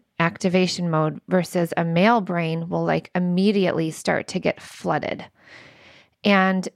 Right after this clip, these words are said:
just female partners hearing that, if it's a male-female partner, they have some more compassion and understanding now that their brain works differently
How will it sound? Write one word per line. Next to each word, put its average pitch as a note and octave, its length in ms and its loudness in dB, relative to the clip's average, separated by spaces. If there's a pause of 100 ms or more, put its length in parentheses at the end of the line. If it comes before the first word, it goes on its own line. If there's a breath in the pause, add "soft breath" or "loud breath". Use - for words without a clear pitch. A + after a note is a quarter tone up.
(140)
just B3+ 540 0
female A3 360 0
partners F#3 540 -2
hearing F3+ 380 -2
that, G#3+ 240 2
if F3 100 -4
it's - 180 -8
a D#3 300 -2 (160)
male-female F#3 560 4
partner, G3 460 -2 (420 loud breath)
they F#3+ 320 0
have G#3+ 340 2
some G#3 240 -2
more G3 280 2
compassion G3+ 800 -4
and F3+ 160 0
understanding F#3+ 760 0
now D#3 220 0
that - 280 -2 (120)
their G3+ 340 2
brain F#3 440 -2
works E3+ 280 -2
differently F3 840 -2